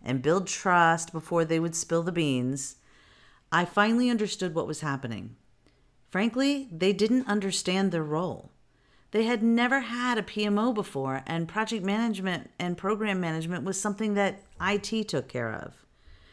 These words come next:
The P M O was a business function there to execute business strategy for this division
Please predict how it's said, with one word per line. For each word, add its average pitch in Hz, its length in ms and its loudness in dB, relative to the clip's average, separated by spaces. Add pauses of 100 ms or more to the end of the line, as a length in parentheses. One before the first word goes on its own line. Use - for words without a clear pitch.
(180)
The 208 60 -4
P 254 180 0
M 254 100 4
O 233 240 4
was 185 200 0
a 190 60 0
business 233 560 0
function 143 560 -2
there 190 240 0
to 196 160 -6
execute 190 480 -4
business 180 340 -2
strategy 180 640 0
for 202 140 -6
this 165 220 -6
division 196 580 -2